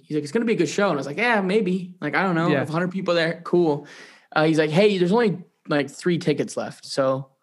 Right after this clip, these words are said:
Speaker 1: and I was like, "What?" He's like, "Yeah, your show is, like, gonna sell out tonight in Chicago." And I was like, "Wait."
Speaker 2: What?
Speaker 1: So that was, like,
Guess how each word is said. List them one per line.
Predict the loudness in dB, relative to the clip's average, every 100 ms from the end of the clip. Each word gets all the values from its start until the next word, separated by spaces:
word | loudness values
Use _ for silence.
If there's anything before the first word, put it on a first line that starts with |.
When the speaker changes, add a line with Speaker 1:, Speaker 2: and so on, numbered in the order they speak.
| _ _ _ -4
Speaker 1:
and |
I |
was | -2
like, | -2 -2
"What?" | -2 -2 -6
He's | -8
like, | -2
"Yeah, | 2 2
your | 0 -2
show | 0 2
is, | 2
like, | -2
gonna | -4 -6
sell | -2 -2
out | -2
tonight | -6 -14 -14
in | -16
Chicago." | -14 -8 -6 -8 -12 -16
And |
I | -16
was | -18
like, | _ _ _ _ _
"Wait." | -14 -14 _ _ _ _ _ _ _
Speaker 2:
What? | -6 -4 -4 _ -20 -6
Speaker 1:
So | 0
that | 2 4
was, | 2 2
like, | 2 0 -6